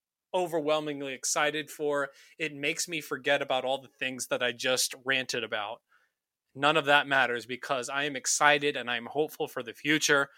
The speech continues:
All the other series that were revealed have me excited.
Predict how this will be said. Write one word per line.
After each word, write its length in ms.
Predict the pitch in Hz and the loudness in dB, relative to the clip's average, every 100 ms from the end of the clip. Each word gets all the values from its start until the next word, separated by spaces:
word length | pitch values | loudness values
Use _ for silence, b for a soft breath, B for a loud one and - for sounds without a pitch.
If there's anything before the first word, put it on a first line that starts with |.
| B B | B B
All 180 | 156 180 | 6 6
the 160 | 170 151 | 4 -2
other 220 | 147 151 | 0 2
series 460 | - 147 147 147 143 | 4 4 2 2 2
that 180 | 143 | 0
were 180 | 139 131 | 0 -4
revealed 500 | 117 117 131 143 143 | -4 -4 0 2 2
have 240 | 135 127 131 | 2 0 -6
me 120 | 117 | -10
excited. 680 | - - 139 139 143 143 | 0 2 6 4 4 0